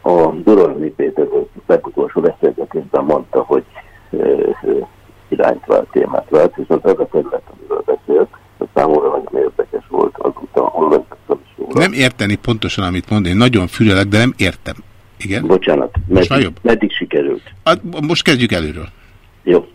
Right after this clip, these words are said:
Speaker 1: tehát, ö, egy esetleges javaslat a jövő heti beszélgető partnerre, ha esetleg ön is egyetért.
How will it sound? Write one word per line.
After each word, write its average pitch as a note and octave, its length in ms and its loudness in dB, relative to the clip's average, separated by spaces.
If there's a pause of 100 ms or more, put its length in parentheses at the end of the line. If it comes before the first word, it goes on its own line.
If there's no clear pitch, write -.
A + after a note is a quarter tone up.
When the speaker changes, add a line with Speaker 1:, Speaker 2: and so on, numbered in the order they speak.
(100)
Speaker 1:
tehát, F#2 300 2
ö, G2 260 8
egy G2 160 4
esetleges F2+ 560 2
javaslat E2+ 460 2
a - 40 2
jövő D2 520 2
heti E2 260 0
beszélgető C#2+ 680 0
partnerre, D#2 540 2
ha - 120 -2
esetleg - 400 -4
ön - 120 2
is - 120 -2
egyetért. - 500 -2